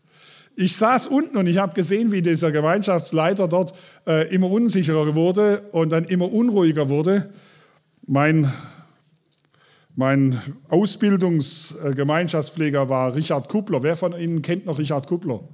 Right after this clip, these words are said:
Der hat eines Tages mal, als der Dekan zu lange gesprochen hat, hat er so gemacht.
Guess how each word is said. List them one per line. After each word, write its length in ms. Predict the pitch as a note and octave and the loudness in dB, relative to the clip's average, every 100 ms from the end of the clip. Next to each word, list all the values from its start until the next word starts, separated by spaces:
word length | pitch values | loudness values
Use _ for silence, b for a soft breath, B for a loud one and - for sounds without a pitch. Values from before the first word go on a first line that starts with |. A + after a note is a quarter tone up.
| b b b b b b b b b b | b b b b b b b b b b
Der 460 | F3 D#3+ C#3 C#3 | -20 -16 -4 0
hat 180 | D#3 F3 | 0 0
eines 300 | D3+ E3+ F3 | 0 0 -2
Tages 340 | - D#3+ F#3 D3+ | 0 0 0 0
mal, 160 | E3+ | 0
als 200 | E3 D3+ | 0 -2
der 100 | D#3+ | -2
Dekan 380 | D3 C3+ D3 E3+ | -2 -2 0 0
zu 100 | E3+ | 0
lange 300 | D3 D#3+ E3 | 2 2 2
gesprochen 480 | D3+ D3+ D#3+ D#3+ D#3 | -2 -2 0 2 2
hat, 160 | C#3 | 2
hat 120 | C#3 C#3 | 2 0
er 60 | |
so 180 | B2+ D3+ | 0 2
gemacht. 460 | D3+ B2+ A2 - | 2 2 0 -8